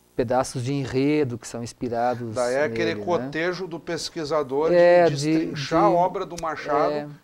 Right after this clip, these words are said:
Speaker 2: e aí começar, então,
Speaker 1: é.
Speaker 2: a procurar detalhes disso.
Speaker 1: É o que a gente chama de diálogos, né? Ou intertextualidades
Speaker 2: Uhum.
Speaker 1: entre, entre esses autores, né?
Speaker 2: Claro.
Speaker 1: E a gente vai ter, é,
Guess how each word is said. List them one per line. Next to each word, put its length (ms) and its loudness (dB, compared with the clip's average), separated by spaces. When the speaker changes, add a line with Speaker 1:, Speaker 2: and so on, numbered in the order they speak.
Speaker 2:
e 60 -10
aí 140 0
começar, 520 -4
então, 280 -4
Speaker 1:
é. 40 -2
Speaker 2:
a 40 -4
procurar 480 -4
detalhes 560 -2
disso. 200 -6
Speaker 1:
É 60 0
o 40 0
que 100 2
a 40 6
gente 200 -2
chama 240 2
de 100 4
diálogos, 800 6
né? 340 -2
Ou 300 0
intertextualidades 1200 0
Speaker 2:
Uhum. 80 -2
Speaker 1:
entre, 320 -6
entre 160 -6
esses 220 -10
autores, 580 -2
né? 260 -8
Speaker 2:
Claro. 380 -6
Speaker 1:
E 160 2
a 20 6
gente 220 0
vai 180 6
ter, 480 4
é, 420 0